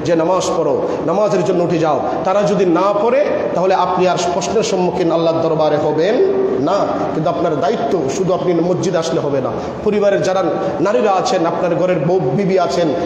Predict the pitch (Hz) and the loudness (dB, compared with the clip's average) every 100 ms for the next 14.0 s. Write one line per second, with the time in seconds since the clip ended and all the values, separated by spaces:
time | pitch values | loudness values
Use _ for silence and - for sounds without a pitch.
0 | - - 196 180 - 220 202 190 180 - | -4 -2 0 0 0 0 2 2 2 0
1 | 165 143 165 190 185 175 190 175 156 147 | -2 -2 -2 0 0 0 0 0 0 0
2 | 147 143 127 - - - 170 170 175 170 | 0 0 -2 -4 -6 -2 0 2 2 2
3 | 208 196 175 165 160 160 151 127 - 98 | 2 2 0 0 0 0 0 0 -2 -2
4 | 160 202 185 196 196 175 - - - 135 | 0 0 0 0 2 2 0 -2 -2 -2
5 | 180 185 180 202 208 165 123 - 170 - | 0 2 2 2 0 0 0 -2 -2 -2
6 | - 254 254 233 220 214 208 196 240 247 | -2 -2 -2 0 0 0 0 0 0 0
7 | 262 247 247 247 - 240 233 226 220 233 | 2 2 2 0 0 0 0 0 0 2
8 | 220 170 202 202 196 180 170 156 - - | 2 0 0 2 2 0 0 -2 -2 -4
9 | - - - - - - - - - - | -8 -10 -10 -10 -12 -12 -12 -12 -12 -6
10 | 156 196 196 240 233 220 - 254 311 - | -2 0 2 2 2 0 0 2 2 2
11 | 254 247 262 254 233 220 202 185 190 190 | 0 -2 -2 0 0 0 0 2 0 0
12 | 165 165 170 156 139 - 160 208 240 196 | 0 2 2 2 0 0 0 0 0 0
13 | 160 220 185 170 214 233 208 165 165 139 | -2 -2 -2 -2 0 0 0 0 0 0